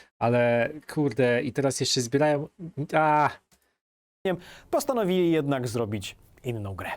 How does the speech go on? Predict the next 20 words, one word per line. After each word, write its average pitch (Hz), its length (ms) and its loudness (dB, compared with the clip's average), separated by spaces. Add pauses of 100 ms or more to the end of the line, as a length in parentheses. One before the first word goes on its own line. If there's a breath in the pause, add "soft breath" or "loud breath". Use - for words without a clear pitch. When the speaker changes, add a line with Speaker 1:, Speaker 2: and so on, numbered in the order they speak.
(260)
Speaker 2:
Przypomnijmy, 233 560 0
że 170 120 2
niecały 170 380 0
miesiąc 226 380 0
temu 135 260 0
deweloperzy 202 540 2
ogłosili 202 500 0
swój 175 200 0
powrót, 190 420 0
poprosili 151 540 -2
o 120 80 0
drugą 139 300 2
szansę 254 460 0
i 285 120 0
zapowiedzieli 202 640 2
nową 139 240 0
produkcję, 240 480 0 (100)
Speaker 1:
<laughs> - 80 -2
Speaker 2:
Escape - 360 6 (200)
Factory. 117 460 0